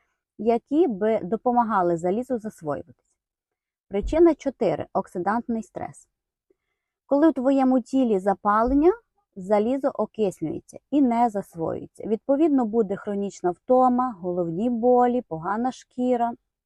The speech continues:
І в цьому випадку створюєте ви ще більший, е, стрес, коли даєте додаткове залізо. Причина п'ять. Паразити і дисбіоз.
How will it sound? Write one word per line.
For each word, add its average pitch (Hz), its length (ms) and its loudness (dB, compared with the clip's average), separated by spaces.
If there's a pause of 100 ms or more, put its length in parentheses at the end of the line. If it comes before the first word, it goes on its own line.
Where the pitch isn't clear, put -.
(760)
І 226 80 -2
в - 40 -14
цьому 240 340 0
випадку 262 460 -2
створюєте 226 680 -2
ви 202 180 -6
ще 202 320 -4
більший, 170 480 -6 (480)
е, 170 280 -2
стрес, 240 460 -2
коли 196 240 -4
даєте 190 400 -2
додаткове 165 560 -6
залізо. - 360 -12 (560)
Причина 269 460 -2
п'ять. - 340 -10 (220)
Паразити 262 640 0
і 208 80 -2
дисбіоз. 190 600 -4